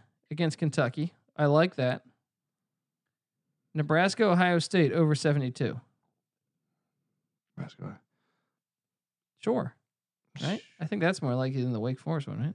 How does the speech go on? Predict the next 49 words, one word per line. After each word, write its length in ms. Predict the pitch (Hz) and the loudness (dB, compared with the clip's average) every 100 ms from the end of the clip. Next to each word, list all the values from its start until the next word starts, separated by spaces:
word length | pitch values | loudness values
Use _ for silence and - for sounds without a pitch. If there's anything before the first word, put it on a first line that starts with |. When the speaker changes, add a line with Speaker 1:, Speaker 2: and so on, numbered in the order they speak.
| - | -8
Speaker 1:
No? 200 | - 202 - | -6 -6 -6
Speaker 2:
What 220 | 101 139 | 2 4
are 40 | 180 | 4
you 80 | |
talking 280 | 151 139 123 | 6 6 6
about 220 | 104 95 | 4 4
in 80 | 98 | 2
terms 300 | 95 104 92 | 2 2 2
of, 100 | 90 | 0
like, 320 | 95 92 82 - - - _ _ _ - | 2 2 0 -8 -20 -20 _ _ _ -4
Speaker 1:
Total 160 | 190 | -2
score, 260 | 190 190 135 | -2 -2 -2
seven, 240 | 147 147 | -2 -2
over 180 | - 165 | -2 -2
seventy-two. 480 | 156 160 143 - 147 - _ _ _ _ _ _ _ _ | -2 -4 -6 -8 -14 -16 _ _ _ _ _ _ _ _
So, 80 | 165 | 2
like, 200 | 147 143 | 2 2
if 140 | 139 - | -2 0
they 120 | 151 | 2
win, 340 | 156 147 139 - _ | 2 2 -2 -6 _
what, 140 | - - _ - | -12 -12 _ -4
you 100 | 240 | -2
know, 160 | 170 - | -2 4
Speaker 2:
Fifty 340 | 143 139 147 | 6 6 6
to 100 | 131 | 4
twenty-two, 680 | 113 - 120 120 107 117 123 | 4 4 4 4 4 6 6
which 300 | 135 117 104 | 6 4 2
Speaker 1:
Yeah. 60 | 85 | 2
Speaker 2:
is 220 | 95 92 85 - - - | 0 -2 -8 -12 -20 -10
Speaker 1:
Yeah. 200 | - - - | -8 -8 -4
Speaker 2:
about 300 | 98 107 113 | 4 6 6
what 120 | 113 | 4
you 100 | 107 | 0
might 80 | 110 | 2
Speaker 1:
No, 60 | 107 | 4
no, 40 | |
Speaker 2:
expect 200 | 101 160 | 4 4
Speaker 1:
no, 60 | 110 113 | 2 4
but 60 | |
Speaker 2:
that. 80 | 113 | 4
Speaker 1:
he 80 | 175 | 4
needs 160 | 180 | 2
it 100 | 165 | -2
to 60 | 160 | -4
be 100 | 143 | -4
fifty 260 | - 156 165 | -4 -8 -6
to 80 | |
twenty-three. 580 | 123 131 117 139 123 - - _ _ _ _ | -4 -4 -4 -4 -6 -6 -12 _ _ _ _
Speaker 2:
Right. 420 | 110 104 90 69 | -2 2 2 0